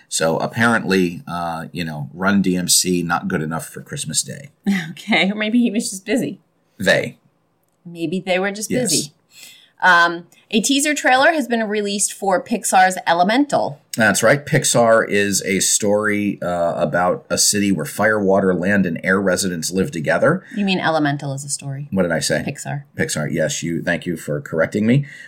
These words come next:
Speaker 1: Uh, the two lead characters are Wade and Ember. One is fire, one is water, and they learn to, uh, live together. So that, uh, trailer is posted on our Facebook page.
Speaker 2: Oh, all right. Um, there's some new images and details about Indiana Jones five.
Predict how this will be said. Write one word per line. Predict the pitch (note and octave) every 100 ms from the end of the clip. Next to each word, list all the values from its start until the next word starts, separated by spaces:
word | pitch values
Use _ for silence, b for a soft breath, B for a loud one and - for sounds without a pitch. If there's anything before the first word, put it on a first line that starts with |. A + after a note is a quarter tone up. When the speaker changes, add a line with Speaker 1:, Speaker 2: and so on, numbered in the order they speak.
| B
Speaker 1:
Uh, | G3 G#3
the | E3+
two | - C3+
lead | B2 G2+
characters | C3 A#2+ G#2+ G2+
are | F#2+
Wade | F#2+ G#2 A2
and | F#2+ F2+
Ember. | F#2+ A2 G#2+ A2+ G#2
One | F2+ F#2+ F#2+
is | F2
fire, | - F#2+ G2+ G2
one | F#2+ D#2+ F2+
is | D#2
water, | E2+ E2 F2 F#2 F2+
and | - F2 E2+
they | E2+
learn | D#2+ E2+ E2+ D#2
to, | - F2+ F2 D#2
uh, | D#2 E2
live | D#2 D#2 C#2
together. | - C#2+ C#2 A1+
So | - - D#2+
that, | D#2 E2 - - _ _
uh, | D2+ D2 C2+ - - _ _
trailer | - E3 G2+ F#2+
is | - E2+
posted | F2+ E2+ E2 D#2
on | C#2+ D2 -
our | D2+ D#2
Facebook | - - - -
page. | - - - - D#4
Speaker 2:
Oh, |
all | F3 G#3+
right. | D#3+ C#4+ - - _ _ _ B B B _
Um, | G#3 G#3 G3+ A3
there's | A3 A#3
some | B3+
new | C#4 D4+
images | A#3+ C#4+ D4 E4+
and | C4+ A3
details | A#3 B3 C#4 B3+ D#4+ C4+
about | A3 A3+ G#3+
Indiana | A3+ A3+ A3 G#3
Jones | G3 G3 G3
five. | - B3+ A3+ B3+